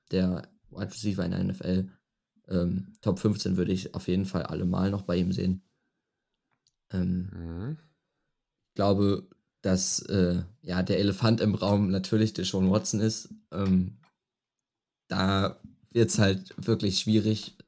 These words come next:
Speaker 1: Ähm, ich glaube, als er bei den Texans gespielt hat, war er einer der fünf besten Quarterbacks der N F L. Letztes Jahr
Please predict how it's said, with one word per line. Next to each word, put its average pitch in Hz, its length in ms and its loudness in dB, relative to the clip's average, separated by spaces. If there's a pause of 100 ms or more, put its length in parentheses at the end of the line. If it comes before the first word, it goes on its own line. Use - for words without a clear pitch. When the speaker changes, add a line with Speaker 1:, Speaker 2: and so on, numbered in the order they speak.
Speaker 1:
Ähm, 95 480 2 (520)
ich - 100 -20
glaube, 95 260 2
als 90 200 -2
er 92 240 0
bei 92 140 0
den 95 200 0
Texans 104 420 -2
gespielt 98 400 -6
hat, 95 300 -4 (240)
war 90 120 -2
er 92 140 0
einer 95 240 0
der 95 360 -2
fünf - 320 -4
besten 98 320 -4
Quarterbacks 95 500 -2
der 92 100 -4
N 95 60 0
F 95 140 -4
L. 95 260 -2 (500)
Letztes 95 400 -4
Jahr 95 500 0